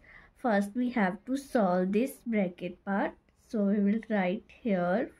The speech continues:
fifty divide by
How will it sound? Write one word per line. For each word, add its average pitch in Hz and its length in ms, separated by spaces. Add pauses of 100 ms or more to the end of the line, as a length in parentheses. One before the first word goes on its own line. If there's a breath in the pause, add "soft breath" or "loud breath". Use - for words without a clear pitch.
(200)
fifty 226 1000 (960 soft breath)
divide 202 680
by 202 560